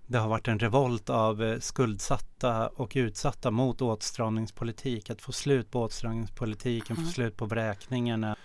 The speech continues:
Speaker 1: och de bitarna snarare än att lägga ett,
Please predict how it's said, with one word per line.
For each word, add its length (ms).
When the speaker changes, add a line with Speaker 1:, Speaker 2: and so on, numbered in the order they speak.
Speaker 1:
och 300
de 260
bitarna 520
snarare 400
än 160
att 200
lägga 460
ett, 380